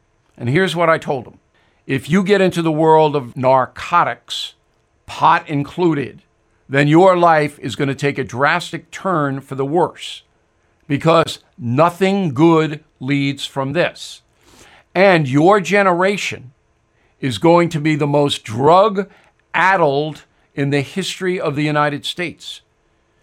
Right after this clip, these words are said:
because of the drive to legalize drugs and no punishment for selling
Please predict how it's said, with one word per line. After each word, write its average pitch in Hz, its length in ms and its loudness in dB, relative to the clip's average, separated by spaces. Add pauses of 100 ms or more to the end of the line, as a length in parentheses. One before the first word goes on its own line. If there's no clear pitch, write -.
(220)
because 151 460 2
of 143 240 0
the 147 80 -2
drive 143 420 2
to 156 140 -6
legalize 151 760 -6
drugs - 440 -8
and 151 180 -2
no 160 180 4
punishment 175 680 -2
for 160 120 -12
selling 185 600 -4